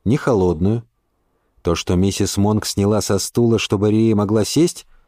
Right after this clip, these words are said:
было кучей стиранной одежды, намоченной и скатанной для глажки.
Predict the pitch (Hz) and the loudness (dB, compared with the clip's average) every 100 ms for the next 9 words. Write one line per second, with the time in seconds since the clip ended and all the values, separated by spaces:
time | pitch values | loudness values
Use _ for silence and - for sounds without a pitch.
0 | _ _ 160 233 202 208 214 208 175 - | _ _ 2 2 2 0 2 2 0 2
1 | 190 180 165 147 131 151 160 196 175 147 | 4 4 4 4 4 4 4 2 4 4
2 | 143 175 - 180 147 - 147 - 151 120 | 2 2 2 2 2 0 -2 2 2 2
3 | 113 101 95 - - | 2 2 2 0 -4